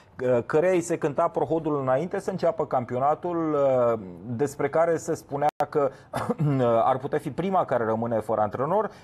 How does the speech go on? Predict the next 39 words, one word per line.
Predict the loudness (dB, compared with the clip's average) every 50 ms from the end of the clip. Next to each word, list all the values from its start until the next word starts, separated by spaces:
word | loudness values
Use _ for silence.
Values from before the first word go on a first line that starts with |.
| -8 -8
E | -6
bine, | -4 0 2
iată, | 2 2 2 2 2 2
Roy | 2 2 2
Hodgson | 0 -2 -2 -2 -2 0 0
a | 2 2
reușit | 2 0 -2 -6 -6
să | -4 -2 -2
ducă, | -2 -4 -6 -4 0 2 4 4 4 4 4 4 2
să-și | 0 -2 -4 -4
ducă | -4 -2 -2 0
elevii | 0 0 0 -2 -2
către, | -2 -2 -2 0 0 0 0 -2 -8 -18 -20 -16 -6
uh, | -2 0 2 4 4 4 4 2 2
un, | 0 0 0 0 0 -2 -4 -4 -4 -4 -2 0
uh, | 2 4 4 4 4 4 4 2 0 -2 -2
debut, | -2 -2 -2 0 -2 -4 -6 -6 -8 _ -14 -6 -2
uh, | 0 2 2 4 2 0 0
de | -2 -4
sezon, | -4 -2 -4 -6 -4 -2 -2 -2 -2 -2 -2 0
uh, | 0 2 2 4 2 2 2 0 -2 -4 -4
notabil. | -2 -2 -2 0 2 2 0 2 0 -2 -4
Nu, | -2 -2 -2 -4 -6 -8 -6
notabil | -4 -4 -2 0 0 -2 0 -2 -4
nu | -2 -4
în | -4
sensul | -4 -4 -6 -4 -4 -6 -6 -2
că | -2 -2
joacă | -2 0 0 -2 -2 -2
fotbal | -4 -4 -4 -2 -2 -2 -4
de | -4 -4
Champions | -6 -6 -6 -6 -4 -4 -4 -2 -4
League, | -4 -6 -4 -2
nu | -2 -2
în | -2
sensul | -2 -2 -2 -2 0 -2 -2 0
că, | 0 2 2 2 0 -2 -8 -18 -20 -20 -10
um, | -4 0 2 2 2 2 2 0 -2 -4 -6 -6 -8 -10 -10 -8 -6
uh, | -2 -2 -2